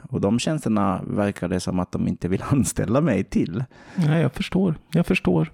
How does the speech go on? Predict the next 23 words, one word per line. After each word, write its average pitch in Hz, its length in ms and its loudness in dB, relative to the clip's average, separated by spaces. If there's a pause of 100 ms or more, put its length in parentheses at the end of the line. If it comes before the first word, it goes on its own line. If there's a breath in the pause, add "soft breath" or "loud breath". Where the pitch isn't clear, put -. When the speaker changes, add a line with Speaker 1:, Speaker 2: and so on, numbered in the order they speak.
(360 loud breath)
Speaker 2:
Och 170 220 2
vad 165 120 6
är 147 120 4
det 139 80 4
för - 140 -2
såna 120 560 2 (100)
tjänster 117 840 0
som 110 240 -2
du 104 100 0
tänker - 520 -4
att, - 400 -10 (580 loud breath)
om 127 140 2
du 123 100 2
skulle 123 240 -2
tänka 110 420 0
en 98 360 0
drömtjänst, 110 1900 0
hur, 165 320 -2
hur 175 200 0
hade 165 240 -2
den 175 260 -2
sett - 260 -6
ut? - 400 -14